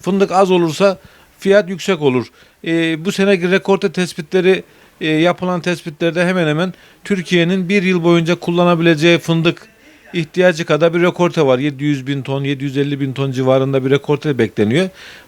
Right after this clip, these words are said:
Bu rekorte de fındığın fiyatının, e, çok yukarılarda olmayacağını, çok da aşağılarda olmayacağını, orta şe-, seviyede, e, köylünün belirlemiş olduğu kırk elli lira bandında olabileceğini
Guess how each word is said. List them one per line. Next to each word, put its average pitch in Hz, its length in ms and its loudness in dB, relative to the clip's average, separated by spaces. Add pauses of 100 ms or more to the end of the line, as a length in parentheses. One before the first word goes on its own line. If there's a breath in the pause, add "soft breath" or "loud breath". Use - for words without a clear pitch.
Bu 220 80 2
rekorte 196 520 0
de 196 180 0 (280 soft breath)
fındığın 196 360 2
fiyatının, 185 600 -2 (300 soft breath)
e, 170 840 0
çok 208 260 2
yukarılarda 175 540 0
olmayacağını, 131 560 -2
çok 180 240 -2
da 196 60 0
aşağılarda 170 400 -2
olmayacağını, 135 480 -2
orta 170 260 -2
şe-, 165 220 -6
seviyede, 139 580 -2 (380 soft breath)
e, 151 160 -4
köylünün 185 540 0
belirlemiş 180 480 0
olduğu 165 360 0
kırk 180 260 -2
elli 175 300 2
lira 160 380 2
bandında 151 600 0
olabileceğini 143 840 0